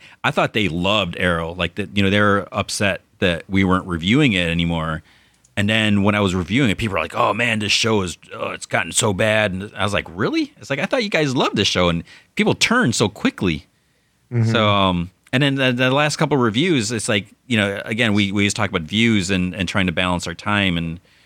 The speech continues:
Speaker 1: you know, keep our sanity and all that. And
Speaker 2: <laughs> What's sanity?
Speaker 1: <clears throat> so, like, the Arrow reviews haven't been doing that great, and 'cause it used to be, like, Agents of shield, the reviews didn't do that great, but they're, they're doing really well now.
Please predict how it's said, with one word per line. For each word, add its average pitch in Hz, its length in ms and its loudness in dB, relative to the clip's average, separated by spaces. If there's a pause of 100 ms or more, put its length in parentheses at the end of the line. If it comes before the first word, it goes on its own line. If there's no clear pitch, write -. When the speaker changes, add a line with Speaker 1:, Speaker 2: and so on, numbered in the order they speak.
(140)
Speaker 1:
you 87 80 -2
know, 87 60 -2
keep - 180 -2
our 85 80 2
sanity 92 400 -2
and 87 80 -4
all 85 160 -4
that. 85 240 -2 (340)
And 208 240 0 (200)
Speaker 2:
<laughs> 175 100 2
What's 170 160 0
sanity? 120 520 -2
Speaker 1:
<clears throat> 110 280 -2
so, 139 260 0
like, 131 140 2
the 135 160 -2
Arrow 160 240 2
reviews 117 400 2
haven't 113 220 0
been 107 180 2
doing 98 520 0
that 98 340 -2
great, 101 420 -2
and 87 380 -4 (360)
'cause 123 140 -2
it 131 160 2
used 135 240 2
to - 60 -2
be, 156 80 4
like, 101 160 2
Agents 113 280 0
of 98 60 -2
shield, 123 380 2
the 92 60 0
reviews 90 340 0
didn't 87 160 -6
do 92 100 -2
that 85 140 -2
great, 85 160 -12
but 87 100 -4
they're, 107 200 0
they're 123 180 0
doing 117 240 2
really 90 180 2
well 101 240 2
now. 80 320 -6